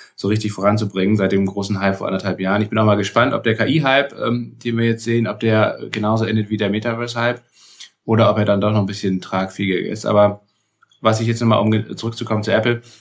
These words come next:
was ich wirklich interessant finde, eigentlich den Ansatz, dass man das versucht, auch in der Arbeitswelt, ähm, einzuführen und, ähm, vor allen Dingen den Fokus eher auf A R setzt, also auf Augmented Reality und weniger auf Virtual Reality. Weil ich glaub schon, dass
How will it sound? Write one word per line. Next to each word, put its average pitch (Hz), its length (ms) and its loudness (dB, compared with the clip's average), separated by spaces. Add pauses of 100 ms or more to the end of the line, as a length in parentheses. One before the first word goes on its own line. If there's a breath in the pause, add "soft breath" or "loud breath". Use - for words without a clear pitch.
(140 loud breath)
was 110 160 0
ich 110 80 0
wirklich 117 160 -2
interessant 127 380 -2
finde, 135 200 0
eigentlich 117 200 2
den 117 120 -2
Ansatz, 113 280 2
dass 110 160 -4
man 104 120 2
das 101 220 0
versucht, 110 420 -2
auch 104 120 0
in 107 60 2
der 98 80 2
Arbeitswelt, 120 640 0 (260)
ähm, 117 300 2
einzuführen 123 1040 -2
und, 107 560 0
ähm, 104 220 -2 (340)
vor 104 120 -4
allen 113 80 2
Dingen 117 120 4
den 110 80 4
Fokus 123 320 -2
eher 110 200 4
auf 107 180 0
A - 40 -6
R 98 640 0 (340 soft breath)
setzt, 101 320 -2
also 95 200 -2
auf 95 200 -2
Augmented 104 460 -2
Reality 95 760 -2
und 98 160 -4
weniger 101 300 2
auf 95 240 0
Virtual 107 340 0
Reality. 90 480 -2
Weil 92 120 0
ich 95 40 -6
glaub 104 180 -2
schon, 117 220 2
dass 107 260 0